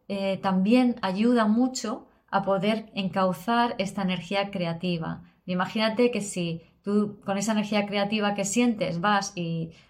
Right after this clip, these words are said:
"Estoy sintiendo energía creativa, me voy al, al centro comercial y me compro algo", ¿no? ¿No sería mejor, uf, sostener esa energía creativa hasta que vas poco a poco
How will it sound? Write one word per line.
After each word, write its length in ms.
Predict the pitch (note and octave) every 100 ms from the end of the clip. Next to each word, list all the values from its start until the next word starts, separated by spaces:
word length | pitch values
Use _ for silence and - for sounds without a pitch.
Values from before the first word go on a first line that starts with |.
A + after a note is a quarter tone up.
| -
"Estoy 220 | G3 D4+
sintiendo 300 | D4 D#4+ D#4
energía 320 | D4+ D#4+ D#4
creativa, 680 | D4+ D4 D4 C4+ F3 - -
me 100 | G#3+
voy 220 | G#3+ B3
al, 640 | C4 C4 B3 A#3+ A#3 A#3 A3
al 120 | A3+
centro 200 | A#3+ A#3+
comercial 360 | A#3 A#3 C4 C#4+
y 40 |
me 100 | A#3+
compro 340 | A3 G3+ G3+ E3
algo", 340 | D#3+ D#3+ - - _ _ _ _ _ _ _ _ _ _ _ _ _ _ _ _ _ _ _ _ _
¿no? 240 | F3+ B3
¿No 120 | - G#3+
sería 260 | A#3+ B3
mejor, 460 | A#3 A3 A#3 A#3 A#3 - - - _ _ _ _ _ _
uf, 460 | - C#4 C#4 - -
sostener 480 | A#3 G#3+ A3 G#3+ A3
esa 240 | A3 A3+
energía 480 | G#3+ G#3+ G#3 A3 G#3+
creativa 640 | G#3+ G#3 G3+ A3 A3 G#3+
hasta 260 | G#3 G#3 G3+
que 100 | G3+
vas 360 | G3 G#3+ G#3 -
poco 260 | G3+ G3+
a 100 | G3+
poco 680 | G#3 G#3+ G#3 G#3 G#3 G3+ G3+